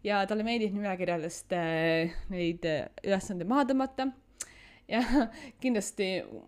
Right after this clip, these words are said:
kujuta ette, et sa said aru, et mina olen see tüüp, ma olen ärategija tüüp, arvestades, kui suure elevusega ma sellest nagu räägin. Jah, mulle meeldib teha linnukesi. Sellele tüübile ehk ärategijale meeldivad ka kindlad reeglid.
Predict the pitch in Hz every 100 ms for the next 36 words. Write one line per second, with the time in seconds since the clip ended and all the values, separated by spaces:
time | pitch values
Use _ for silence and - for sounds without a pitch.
0 | - 214 226 240 226 180 180 190 196 226
1 | 214 185 220 247 190 170 180 170 226 226
2 | 240 269 - 208 202 175 165 170 - 156
3 | 170 190 208 226 240 254 - 214 - -
4 | - - 190 196 202 202 185 - 208 214
5 | 214 202 196 208 190 214 180 190 202 185
6 | 208 196 196 202 214 - 170 226 - 185
7 | 185 170 156 190 226 262 - 277 285 -
8 | - - - - - - 294 262 220 220
9 | 277 269 277 269 233 190 220 220 202 208
10 | 202 185 196 208 190 185 185 190 - 208
11 | 180 151 165 180 196 202 254 254